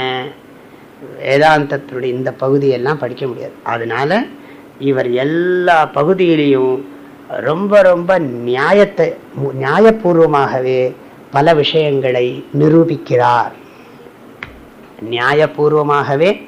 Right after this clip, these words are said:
ஸ்ருதிமத சம்மதமான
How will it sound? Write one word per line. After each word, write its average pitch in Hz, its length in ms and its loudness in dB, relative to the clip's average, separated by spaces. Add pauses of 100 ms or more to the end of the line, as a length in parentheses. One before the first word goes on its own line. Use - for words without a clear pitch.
(840)
ஸ்ருதிமத 208 720 0
சம்மதமான 190 1040 0